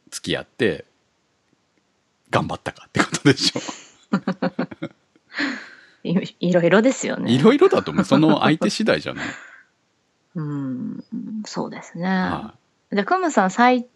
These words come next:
Speaker 2: 長でどれぐらいですか？
Speaker 1: 最長ですか？
Speaker 2: うん。
Speaker 1: それ多分一番最初の彼女が最長なんじゃないですか。
Speaker 2: ああ。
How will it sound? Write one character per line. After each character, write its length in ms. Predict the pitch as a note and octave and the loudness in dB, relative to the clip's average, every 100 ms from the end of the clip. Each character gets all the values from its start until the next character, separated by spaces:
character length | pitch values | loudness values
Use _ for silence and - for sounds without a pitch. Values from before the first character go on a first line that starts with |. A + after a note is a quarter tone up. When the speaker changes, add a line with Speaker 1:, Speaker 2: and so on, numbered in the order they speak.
| _ | _
Speaker 2:
長 320 | - C4+ B3+ A#3 | 4 6 6 4
で 100 | A3 | 2
ど 100 | F#3+ | 0
れ 100 | F3+ | 0
ぐ 80 | |
ら 100 | F3 | -2
い 40 | E3 | -4
で 80 | E3 | -8
す 80 | |
か？ 220 | - - _ _ _ _ _ _ _ _ _ _ _ _ | -12 -18 _ _ _ _ _ _ _ _ _ _ _ _
Speaker 1:
最 380 | - - - A3 | -12 -8 -6 -4
長 240 | - G3+ | -2 0
で 100 | F#3 | 0
す 140 | - - | -4 -10
か？ 200 | - - _ _ _ _ _ | -16 -18 _ _ _ _ _
Speaker 2:
う 60 | D3 | -6
ん。 320 | D3+ D3 C3+ | -4 -4 -6
Speaker 1:
そ 120 | C3 | 0
れ 80 | A3+ | 0
多 100 | F#3 | 0
分 120 | - G2+ | -2 0
一 220 | - F#3+ | 0 -2
番 200 | G#3 G3 | -2 -2
最 200 | F#3 F3+ | -4 -4
初 120 | F3+ | -2
の 100 | E3+ | -2
彼 240 | F3+ D3 | 0 -2
女 140 | - C#2+ | -4 -8
が 220 | - - _ _ | -10 -10 _ _
最 300 | - A2+ G2+ - _ | -8 -6 -6 -10 _
長 260 | A2 G2 F#2 | -2 0 0
な 100 | F2 | -4
ん 60 | |
じ 80 | - | -6
ゃ 40 | |
な 80 | - | -16
い 60 | - | -20
で 60 | |
す 100 | - | -20
か。 60 | - _ _ _ | -20 _ _ _
Speaker 2:
あ 640 | D3+ D3 C#3 C3 B2+ - | -4 -2 -2 -4 -8 -10
あ。 60 | - | -12